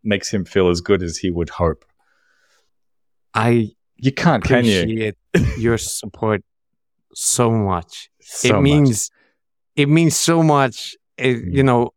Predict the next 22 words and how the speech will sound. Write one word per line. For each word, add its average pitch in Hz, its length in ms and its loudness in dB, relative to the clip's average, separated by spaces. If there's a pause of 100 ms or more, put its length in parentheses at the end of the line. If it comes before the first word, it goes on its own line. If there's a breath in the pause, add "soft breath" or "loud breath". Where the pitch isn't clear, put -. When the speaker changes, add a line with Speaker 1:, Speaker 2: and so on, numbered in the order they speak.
(120)
Speaker 2:
other 220 300 2
people's 151 440 0
support, 117 460 0 (180)
you 165 140 -2
know, 101 280 -4 (500)
you 165 100 -4
know, 123 80 0
I 127 80 2
don't 165 180 2
think 147 200 -2
about 123 220 2
it 110 120 -4
that 110 180 -2
much. 107 240 -4
It 113 140 -6
just, - 420 -4
it's 135 420 -4
water 147 720 0
off 127 240 -2
a 131 60 -8
duck's - 320 -4
back, 120 300 0